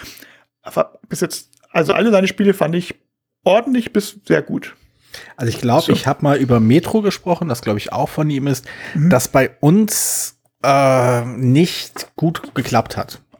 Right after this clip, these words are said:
Speaker 2: Ich werfe das weniger dem Spiel vor, als einfach nur dem, das, was man beim Spiel macht. Das hat, das hat für uns nicht funktioniert, das hat uns keinen Spaß gemacht. Es war sehr unbefriedigend, also nicht unbefriedigend, es war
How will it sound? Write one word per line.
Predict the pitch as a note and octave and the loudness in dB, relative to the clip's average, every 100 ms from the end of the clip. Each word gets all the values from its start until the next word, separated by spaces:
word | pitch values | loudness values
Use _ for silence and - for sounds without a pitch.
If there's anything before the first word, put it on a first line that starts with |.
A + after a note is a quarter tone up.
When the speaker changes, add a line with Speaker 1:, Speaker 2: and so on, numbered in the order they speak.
| _ | _
Speaker 2:
Ich | - C3+ - B2 | -2 -2 -4 0
werfe | C3+ D3 | 2 2
das | D#3 C#3 A2 | 0 0 2
weniger | B2 F3 E3+ D#3 D3 - _ _ _ _ _ - | 2 4 4 4 2 -6 _ _ _ _ _ -2
dem | B2+ A#2+ | 0 0
Spiel | - - B2 D3+ | -2 2 4 4
vor, | - B2 G#2+ | 2 4 4
als | A2 - | 4 2
einfach | A2+ A#2+ A2 | 0 0 -2
nur | A2 G#2+ | -2 0
dem, | G#2+ G#2 G#2 - - - - _ _ _ | 0 -4 -6 -16 -20 -20 -20 _ _ _
das, | B2+ - | 0 2
was | G#2+ - | 0 2
man | G#2 | 2
beim | G2+ F#2+ | 2 -2
Spiel | - G2 | -2 0
macht. | G2 - A2+ | 0 -2 -10
Das | A2+ | -4
hat, | A2 - - | -4 -4 -4
das | G#2+ - | -2 0
hat | B2 - | -4 -2
für | - C3+ | 2 2
uns | B2 A#2+ | 2 2
nicht | B2 A#2 | 0 2
funktioniert, | B2 A2 G#2+ G#2+ A#2+ C3+ | -2 0 0 2 4 2
das | A2+ - | 0 -2
hat | A2+ - | -4 -4
uns | G#2+ - - - | -4 -6 -10 -10
keinen | - - G#2 G#2 G2+ F#2+ - | -6 -2 0 0 -2 -4 -8
Spaß | - - G#2 - - - - | -14 -6 -6 -6 -10 -14 -14
gemacht. | A2+ - - - - _ _ _ | -12 -12 -18 -20 -20 _ _ _
Es | - | -6
war | G#2+ | -4
sehr | G2 A2 A#2 | 2 2 4
unbefriedigend, | B2+ A2+ - G#2 G2 - | 4 2 0 -6 -6 -4
also | A#2 | 0
nicht | E3+ | 2
unbefriedigend, | G#3+ F#3+ - C#3 | 4 2 0 -4
es | - | 2
war | C#3+ B2 | 4 4